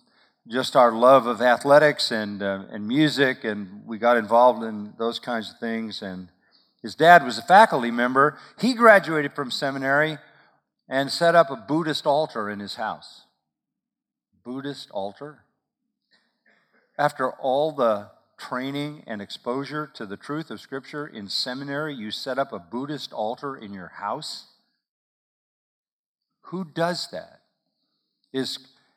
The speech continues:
is Christ so unimpressive? Is, is Christ so easily dismissed when he is the only hope of forgiveness of sin,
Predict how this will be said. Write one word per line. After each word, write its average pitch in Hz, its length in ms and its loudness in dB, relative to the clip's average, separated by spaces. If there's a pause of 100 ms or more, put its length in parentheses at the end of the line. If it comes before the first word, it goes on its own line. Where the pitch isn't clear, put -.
is 131 200 -8
Christ - 760 2
so 165 580 0
unimpressive? 147 1000 -4 (1600)
Is, 127 260 -8 (280)
is - 160 -10
Christ - 840 0 (880)
so 156 420 -2
easily 175 640 -4
dismissed 131 1160 -4
when 127 200 -6
he 143 120 -4
is 127 120 -6
the 123 120 -6
only 151 220 -4
hope 147 280 -4
of 107 160 -8
forgiveness 147 540 -8
of 107 120 -12
sin, 156 400 -8